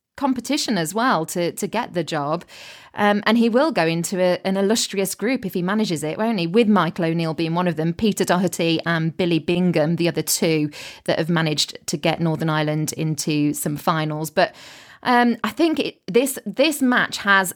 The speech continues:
close written all over it. I don't think there's gonna be hardly anything between them. There, there's not much between them in the, in the world rankings, just four places. Um,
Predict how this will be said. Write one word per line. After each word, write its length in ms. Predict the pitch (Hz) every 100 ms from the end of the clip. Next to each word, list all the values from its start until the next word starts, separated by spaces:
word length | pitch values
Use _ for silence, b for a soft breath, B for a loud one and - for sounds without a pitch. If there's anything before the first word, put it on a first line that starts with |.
| _
close 500 | - 226 202 202 208
written 260 | 180 190 190
all 160 | 180 165
over 300 | 165 160 165
it. 60 |
I 20 | 175
don't 140 | 208
think 140 | 185
there's 120 | 185 185
gonna 140 | 190
be 160 | 185 -
hardly 420 | - 208 190 185
anything 340 | 196 190 180
between 380 | 175 - 180 175
them. 220 | 175 170
There, 100 | 180
there's 220 | - 196
not 160 | 208 226
much 320 | 208 208 -
between 340 | 190 - 196 185
them 160 | 180
in 140 | 180 175
the, 280 | 175 170
in 80 | 185
the 60 | 180
world 220 | 180 170
rankings, 480 | 185 180 185 175 175
just 180 | 170 -
four 160 | 175
places. 720 | 175 196 196 - 180 175 170 B B B B
Um, 340 | - 165 170